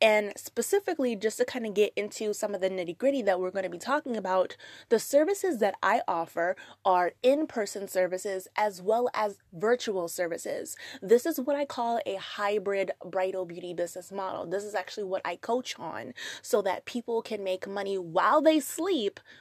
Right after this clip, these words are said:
which is great for this pandemic, as well as charging premium in-person bridal beauty services. So your business model includes the services that you're offering in person or virtual,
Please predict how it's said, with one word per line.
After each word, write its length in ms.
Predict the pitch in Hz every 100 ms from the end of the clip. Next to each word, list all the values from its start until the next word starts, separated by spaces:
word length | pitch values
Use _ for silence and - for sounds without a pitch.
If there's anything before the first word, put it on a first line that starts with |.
| -
which 220 | 233 269
is 140 | 254
great 340 | 214 269 359 -
for 120 | 226
this 200 | 190 170
pandemic, 800 | - 196 180 185 247 247 220 - - - -
as 220 | 226 190
well 220 | 240 277
as 120 | 277 -
charging 540 | - 233 220 214 208
premium 500 | - 247 226 220 214 -
in-person 760 | 226 240 240 - 208 - 202 202 - - -
bridal 340 | 196 196 202
beauty 260 | 170 185 185
services. 680 | - 175 180 - 135 - - - -
So 340 | - 214 202
your 160 | 196 202
business 420 | 233 262 339 -
model 260 | 269 254 247
includes 280 | 208 208 233 220 208 - -
the 80 | 208
services 460 | - 196 240 302
that 180 | 311 302
you're 120 | 349
offering 540 | - 196 185 185 190 220
in 200 | 202 226
person 360 | 247 240 277 285 -
or 240 | 202 233
virtual, 640 | 214 190 170 180 175 175